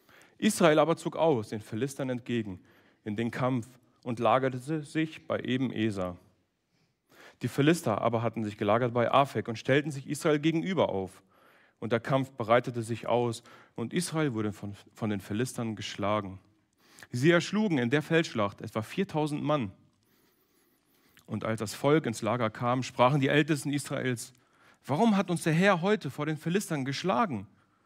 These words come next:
Lass uns die Bundeslade holen. Lass uns die Lade des Bundes des Herrn zu uns holen, von Silo,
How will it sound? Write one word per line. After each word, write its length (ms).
Lass 200
uns 140
die 80
Bundeslade 840
holen. 360
Lass 160
uns 140
die 60
Lade 280
des 140
Bundes 400
des 180
Herrn 220
zu 220
uns 280
holen, 320
von 240
Silo, 460